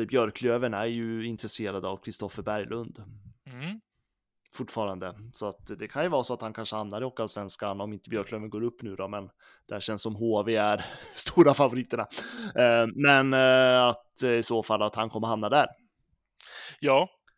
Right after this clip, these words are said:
Speaker 2: det tror jag, det tror jag passar honom jättebra. Han har ju faktiskt också visat, eh, rätt mycket bättre sidor av sig själv senaste, mm,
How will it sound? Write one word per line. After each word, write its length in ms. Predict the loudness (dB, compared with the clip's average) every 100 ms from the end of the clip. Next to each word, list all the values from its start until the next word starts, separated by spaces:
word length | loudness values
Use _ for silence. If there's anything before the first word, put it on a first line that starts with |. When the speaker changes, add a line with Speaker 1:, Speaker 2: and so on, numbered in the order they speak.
| _ 2
Speaker 2:
det 140 | 4
tror 180 | 4 4
jag, 380 | 6 6 6 4
det 60 | 2
tror 160 | -2
jag 100 | 0
passar 240 | -2 -4 -6
honom 140 | -8
jättebra. 320 | -8 -6 -6 -8 _ 0
Han 220 | 2 4
har 180 | 2 2
ju 120 | 2
faktiskt 360 | 0 0 -2 -6
också 240 | -6 -6
visat, 640 | -2 -2 0 -2 -4 -6 -2
eh, 40 | 0 0 2
rätt 140 | 0 -2 _ _ -10
mycket 420 | -10 -8 -10 -4
bättre 500 | -4 -4 _ -6 -4
sidor 320 | 0 0 2
av 80 | 0
sig 140 | -2 -4
själv 220 | -4 -4
senaste, 760 | -4 -4 -6 -6 -2 0 0 -2 -10 -20 -20 -20 -18 -20 -20 _ _ _ _ -20 -18
mm, 840 | -16 -14 -14 -12 -12 -12 -14